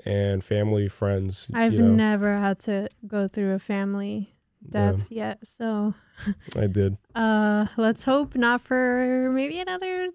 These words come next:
Speaker 2: ten, twenty years. Let's
Speaker 1: Yeah.
Speaker 2: push it until I'm in a better space mentally. I feel like it will matter. Like, I'm gonna be the type of person that'll just, like, crumble.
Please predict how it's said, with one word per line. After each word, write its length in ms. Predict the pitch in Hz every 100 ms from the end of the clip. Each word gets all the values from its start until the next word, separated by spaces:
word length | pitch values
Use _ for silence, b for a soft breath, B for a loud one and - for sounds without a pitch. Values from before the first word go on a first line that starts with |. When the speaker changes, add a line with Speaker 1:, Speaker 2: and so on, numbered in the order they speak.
| _ _ _ -
Speaker 2:
ten, 640 | - - 330 302 330 339
twenty 380 | - 330 339 330
years. 440 | 330 330 330 320 113
Let's 280 | 113 104
Speaker 1:
Yeah. 80 | 104 -
Speaker 2:
push 300 | 285 269 -
it 300 | 269 262 226 b b b b -
until 360 | 240 - 233
I'm 200 | 233 233
in 120 | 240 233
a 40 |
better 680 | 226 214 214 202 208 220 214 - 214
space 600 | - - - 233 247 -
mentally. 580 | 214 226 - 254 254 254
I 220 | 247 254
feel 180 | - 277
like 220 | 247 247
it 180 | 202 196
will 180 | 214 202
matter. 360 | 185 185 196
Like, 240 | 196 196 202
I'm 180 | 208 226
gonna 120 | 226
be 140 | 202
the 100 | 185
type 260 | 180 185 180
of 80 | _
person 380 | 196 190 - 202
that'll 240 | 190 190
just, 300 | 185 196 -
like, 200 | 190 185
crumble. 580 | - 196 190 196 196